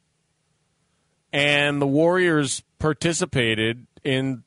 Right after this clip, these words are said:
the Thunder cooling off considerably in the second half. The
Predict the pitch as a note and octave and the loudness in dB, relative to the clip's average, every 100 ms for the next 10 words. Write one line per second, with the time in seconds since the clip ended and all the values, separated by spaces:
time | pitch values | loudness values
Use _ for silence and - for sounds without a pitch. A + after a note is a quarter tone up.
0 | _ - B2+ - D3 C#3+ C3 - - D#3 | _ -8 -6 -2 -2 0 -4 -4 -4 0
1 | D3 C3 D3 C#3+ - A#2+ - G3 C#3+ G2 | 0 2 0 0 -4 -8 -4 -2 0 0
2 | G2 G2 - G#2+ G2 A#2+ D3 - - A2+ | -2 -2 -4 -6 -4 -4 -4 -6 -8 -8
3 | F#2+ | -8